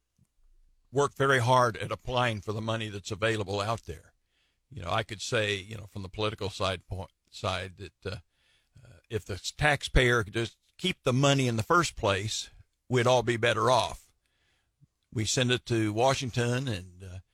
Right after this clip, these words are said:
send a dollar there, and they give us fifty cents and pat themselves on the back and tell us what great heroes they are, when the reality is we'd have done better if we'd have just kept it. But that's a, that's a political thing maybe the mayor ought not be into.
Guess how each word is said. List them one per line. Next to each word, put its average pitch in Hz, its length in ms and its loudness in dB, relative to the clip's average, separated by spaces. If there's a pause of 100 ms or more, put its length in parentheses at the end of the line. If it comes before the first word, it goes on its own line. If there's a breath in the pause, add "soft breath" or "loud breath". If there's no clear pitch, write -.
(160)
send 120 220 -2
a 113 60 0
dollar 110 280 4
there, 123 260 2
and 113 100 -2
they 107 120 -4
give 110 180 -4
us 104 120 -6
fifty 117 280 -4
cents 131 380 -4
and 87 100 -14
pat 113 200 0
themselves 107 400 -4
on 104 100 -6
the 95 60 -8
back 107 280 -2
and 95 80 -14
tell 110 160 -2
us 101 140 -8
what 104 160 -2 (680)
great 120 260 2
heroes 120 440 -2
they 95 160 -2
are, 104 240 0
when 95 160 -10
the 92 80 -12
reality 104 540 -2
is 98 180 -6
we'd 113 140 -6
have 98 80 -18
done 101 180 -4
better 107 280 -2
if 90 120 -10
we'd 104 120 -8
have 101 100 -14
just 98 180 -10
kept - 300 -10
it. 71 100 -14 (800)
But 120 120 -4
that's 139 300 0
a, 92 160 -6 (840)
that's 143 200 0
a 139 60 -4
political 117 480 0
thing 101 340 -6
maybe 101 180 -2
the 95 80 -4
mayor 101 240 2
ought 95 180 -4
not 95 200 -2
be 92 160 -4
into. - 300 -10